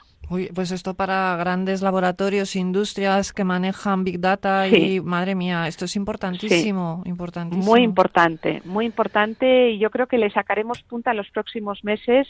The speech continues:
Speaker 2: Eh,
Speaker 1: Mm.
Speaker 2: un grupo que tenemos de investigación en mi universidad, desde luego vamos a estudiar este discurso y todo lo que salió de allí,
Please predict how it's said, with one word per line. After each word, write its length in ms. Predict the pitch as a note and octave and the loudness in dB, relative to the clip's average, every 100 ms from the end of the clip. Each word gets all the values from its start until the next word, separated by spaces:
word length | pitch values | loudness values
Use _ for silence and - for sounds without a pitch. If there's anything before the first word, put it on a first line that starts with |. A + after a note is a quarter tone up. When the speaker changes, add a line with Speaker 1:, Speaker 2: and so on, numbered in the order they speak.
| - | -2
Speaker 2:
Eh, 300 | - F#3+ F#3+ - - - | -2 -2 -4 -8 -16 -6
Speaker 1:
Mm. 220 | F#3+ F#3 | -4 -2
Speaker 2:
un 60 | G3+ | 0
grupo 220 | A3 A3 | 0 2
que 100 | G#3 | 2
tenemos 360 | G#3 G3+ G3 | 0 0 0
de 60 | G3+ | 0
investigación 520 | G3 G3 G3+ G3 G#3 | -2 0 0 0 0
en 100 | G3 | -2
mi 60 | G3 | -2
universidad, 440 | F#3+ F#3+ F#3 G3+ G#3 | 0 0 2 4 4
desde 160 | G#3 | 4
luego 140 | G3 G3 | 4 4
vamos 200 | F#3+ G3+ | 2 -4
a 40 | |
estudiar 320 | G3+ G3+ F#3+ | -6 0 2
este 180 | F#3+ G3+ | 0 -2
discurso 500 | F#3+ - - G#3 A3 | -6 -6 -6 -4 -4
y 60 | G#3 | -2
todo 180 | G3 | 0
lo 120 | G3+ G3+ | 0 -2
que 80 | |
salió 260 | - F#3 F#3 | -2 -2 0
de 120 | F3+ | 0
allí, 280 | E3+ F#3 A#3 | 0 0 -4